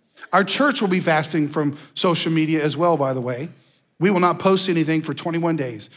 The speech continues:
We tried that a few weeks ago, or a few years ago, and people were like, "Oh my gosh, how are people gonna get information?" How, how did, how did we live years ago without it? I don't know.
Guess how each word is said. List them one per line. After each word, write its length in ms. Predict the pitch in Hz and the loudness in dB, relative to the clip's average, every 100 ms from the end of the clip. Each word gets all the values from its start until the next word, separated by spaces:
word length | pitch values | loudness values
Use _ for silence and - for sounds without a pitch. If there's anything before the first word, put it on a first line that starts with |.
| - - | -16 -4
We 100 | 175 | -2
tried 200 | 185 185 | 2 2
that 140 | 190 | 2
a 40 | 180 | 0
few 180 | 190 | -2
weeks 220 | 185 185 202 | -4 -2 -2
ago, 140 | 190 | -2
or 80 | 190 | -2
a 40 | 151 | -2
few 160 | 185 | 0
years 220 | 185 190 | 2 2
ago, 300 | 185 196 208 202 - - _ - | 2 0 0 -4 -16 -20 _ -6
and 100 | 156 | 0
people 160 | 226 | 2
were 60 | 202 | 4
like, 160 | 180 180 - | 4 2 2
"Oh 100 | 480 | 6
my 140 | 494 494 | 6 6
gosh, 240 | 523 494 | 6 6
how 100 | 508 | 4
are 60 | 508 | 6
people 200 | 494 494 | 6 8
gonna 140 | 508 | 6
get 120 | 480 | 6
information?" 640 | 508 494 508 494 - 392 262 - _ - - _ _ _ _ _ _ _ _ _ _ _ | 6 6 6 4 4 2 0 -12 _ -20 -20 _ _ _ _ _ _ _ _ _ _ _
How, 160 | 190 - - | -10 -10 -8
how 160 | - | -2
did, 180 | 226 233 | -2 0
how 100 | 165 | 0
did 100 | 202 | 0
we 120 | 196 | 0
live 340 | 180 185 381 185 | 0 0 0 -2
years 240 | 139 127 | -4 -4
ago 180 | 131 131 | -4 -4
without 340 | 123 123 110 107 | -6 -8 -10 -12
it? 200 | 101 - | -16 -10
I 60 | 208 | -8
don't 120 | 233 | -4
know. 360 | 302 285 143 | -4 -4 -12